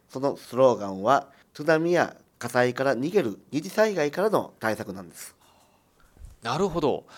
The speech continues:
Speaker 2: ということは、地震が発生してから津波などはやってきますから、最初から逃げるという頭ではなくて、まずは、例えば屋内などにいたら、その屋内で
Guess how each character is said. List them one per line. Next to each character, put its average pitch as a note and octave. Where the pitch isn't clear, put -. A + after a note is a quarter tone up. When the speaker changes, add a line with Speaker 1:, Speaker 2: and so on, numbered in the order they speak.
Speaker 2:
と G3
い A3
う A3+
こ G#3
と C3
は、 B2
地 E3
震 D4
が C4
発 G#3+
生 C#4
し -
て -
か A3+
ら A3
津 -
波 F3
な F3+
ど D3+
は G2
や F#2+
っ -
て -
き D3+
ま D3+
す -
か -
ら、 F#2+
最 B3+
初 C4+
か C4
ら A#3
逃 E3+
げ A3
る F#3
と G#2+
い G#2
う A2
頭 F3
で E3
は G2
な A#2
く -
て、 -
ま B3+
ず G#3
は、 E3+
例 B3+
え A3+
ば D#3
屋 D#3
内 D3+
な A2
ど F#2
に F2
い F#2
た C3
ら、 A2+
そ -
の -
屋 F#4
内 B3
で A#3